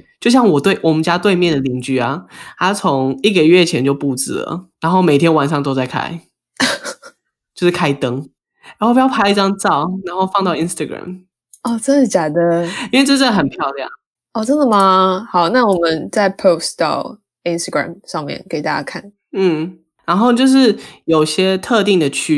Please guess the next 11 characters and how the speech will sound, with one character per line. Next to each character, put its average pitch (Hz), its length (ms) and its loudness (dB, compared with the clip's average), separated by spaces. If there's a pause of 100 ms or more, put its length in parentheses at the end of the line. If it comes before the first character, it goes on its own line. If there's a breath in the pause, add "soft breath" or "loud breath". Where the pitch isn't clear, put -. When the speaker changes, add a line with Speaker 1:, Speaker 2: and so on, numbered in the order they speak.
(140)
Speaker 1:
域， 131 160 -4
就 170 160 -6
是 147 720 -2
他 190 120 0
们 196 140 4
会 196 160 0
有 156 80 4
一 143 60 2
个 151 80 2
street 156 240 -2
competition， 147 800 -8